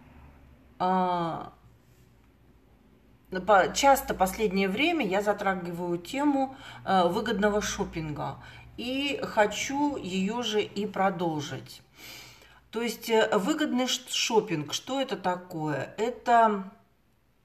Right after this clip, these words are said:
м, дополнительная скидка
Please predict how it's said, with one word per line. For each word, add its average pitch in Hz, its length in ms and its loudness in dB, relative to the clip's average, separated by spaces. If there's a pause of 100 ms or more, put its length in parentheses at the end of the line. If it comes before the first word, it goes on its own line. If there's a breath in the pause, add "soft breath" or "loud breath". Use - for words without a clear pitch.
(460)
м, 170 580 -4 (140)
дополнительная 214 1000 4
скидка 202 960 -2